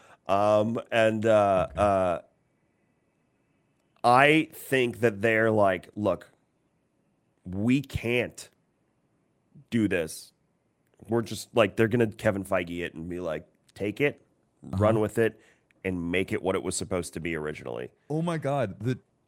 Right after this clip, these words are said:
Speaker 2: do you care about She-Hulk spoilers?
Speaker 1: Not really.
Speaker 2: Like, the finale was, like, was, was a while ago. Okay. So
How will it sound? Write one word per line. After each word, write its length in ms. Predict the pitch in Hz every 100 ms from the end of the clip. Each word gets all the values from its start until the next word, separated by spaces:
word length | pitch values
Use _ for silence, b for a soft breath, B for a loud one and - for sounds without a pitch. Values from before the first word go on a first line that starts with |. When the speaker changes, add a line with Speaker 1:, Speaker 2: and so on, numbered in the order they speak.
| -
Speaker 2:
do 100 | 131
you 100 | 156
care 160 | 170 156
about 220 | 151 131
She-Hulk 380 | - 147 151 -
spoilers? 520 | 156 156 160 170 - _ _ _ _ _ _ _ _
Speaker 1:
Not 140 | 92 53
really. 320 | 58 64 78 110
Speaker 2:
Like, 160 | 127
the 100 | 127
finale 380 | 127 143 135 123
was, 180 | 117 101
like, 160 | 101 -
was, 240 | 104 95 76 98
was 120 | 90
a 60 |
while 220 | 87 82 76
ago. 180 | 71 -
Okay. 220 | - 85 - _ _
So 380 | - 139 117